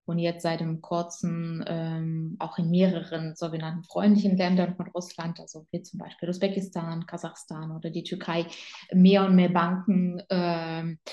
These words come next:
nehmen bestimmte Schritte, wo man zum Beispiel entweder kein Bargeld abheben kann, äh, oder keine Überweisungen mehr machen kann.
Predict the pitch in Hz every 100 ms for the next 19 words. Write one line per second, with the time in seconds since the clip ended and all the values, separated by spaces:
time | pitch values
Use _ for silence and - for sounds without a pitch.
0 | - - - - 185 175 180 175 - 190
1 | 180 - 202 202 185 170 156 160 160 160
2 | - 160 156 - 160 151 165 160 160 151
3 | - 156 175 180 226 233 226 226 226 -
4 | 226 220 214 202 220 233 233 - 185 180
5 | 175 175 - 170 170 175 170 165 160 165
6 | 165 151 151 156 151 143 143 131 131 127
7 | 113 107 123 127